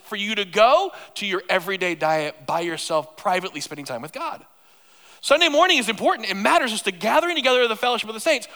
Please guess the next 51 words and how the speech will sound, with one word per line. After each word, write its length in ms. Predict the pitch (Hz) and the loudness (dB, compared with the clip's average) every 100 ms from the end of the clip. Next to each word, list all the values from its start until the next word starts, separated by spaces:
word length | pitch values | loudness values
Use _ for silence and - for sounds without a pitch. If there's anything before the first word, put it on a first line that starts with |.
| - - | -20 -18
But 220 | 170 247 247 | 2 4 4
it's 200 | - 247 | -2 -2
not 300 | - - 220 | -2 -2 -4
the 120 | 247 | 0
only 300 | 269 339 311 | 0 2 -2
thing. 280 | 277 226 196 | -2 -4 -2
You 140 | 254 | 0
don't 100 | 349 | 0
have 140 | 262 277 | 0 -4
to 100 | 262 | -2
come 240 | 254 247 | 0 0
here 300 | 220 247 320 | -2 -2 -2
to 80 | 277 | -2
get 100 | 247 | 0
a 60 | |
word 180 | 196 254 | 0 -2
from 160 | 302 320 | -4 -2
God. 260 | 339 359 - - - | -2 -2 -8 -18 -6
You 120 | 247 | -6
can 220 | 311 302 | -2 -2
go 100 | 226 | 0
yourself 640 | 233 214 - - 440 415 - | -2 -2 -2 -2 -2 -4 -4
to 80 | |
get 100 | 226 | -4
a 60 | 202 | -2
word 160 | 175 170 | -2 -4
from 160 | 160 | -10
God. 260 | 131 113 - _ _ _ _ _ _ _ - - | -8 -8 -10 _ _ _ _ _ _ _ -20 -14
So 160 | - 240 | -4 2
my 160 | 240 240 | 2 2
challenge 720 | - - 294 311 359 302 - | 0 0 4 4 4 0 -4
for 100 | 240 | -4
you, 200 | 220 220 | -2 2
and 80 | |
I 100 | 214 | 0
hear 240 | 196 277 370 | 0 -2 -2
this 160 | 320 | -2
as 100 | 240 | -4
a 60 | 214 | -6
pastor, 420 | - 302 294 262 | -4 -4 -4 0
"Well, 160 | 233 220 - - - 226 - - - | 0 0 -6 -16 -16 -16 -18 -20 -10
these, 340 | 247 247 - _ - - | -6 -6 -10 _ -20 -12
the 100 | 240 | -12
faith 340 | 208 320 320 | 0 2 2
hasn't 240 | 285 262 269 | 0 -2 -2
really 240 | 262 254 | -2 -2
impacted 480 | 302 - 226 208 185 | 0 0 0 -2 -4
me 100 | 170 | -4
that 120 | 175 | -2
much." 200 | 170 - | -4 -2
Well, 300 | 285 302 240 | 0 0 -2